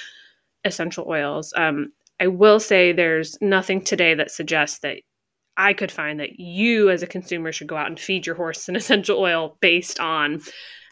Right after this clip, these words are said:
the data that's, you know, applicable today. Because, you know, one thing to realize is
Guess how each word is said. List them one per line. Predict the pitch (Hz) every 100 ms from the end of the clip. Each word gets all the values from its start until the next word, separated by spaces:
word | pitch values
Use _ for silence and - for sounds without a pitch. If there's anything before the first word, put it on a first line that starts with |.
| - -
the | 147 185 202
data | 180 165 165 151 147 -
that's, | 170 143 147 - - - - - - _
you | -
know, | 160 -
applicable | 175 190 180 160 156
today. | 156 180 190 175 156 151 - - 202
Because, | 214 - 247 208 - - - - - - _ _ _ _
you | 214
know, | 180 160 - - - - _
one | - 214 262 294
thing | 269 202
to | - 190
realize | 302 359 202 170 165 165
is | 170 165 - -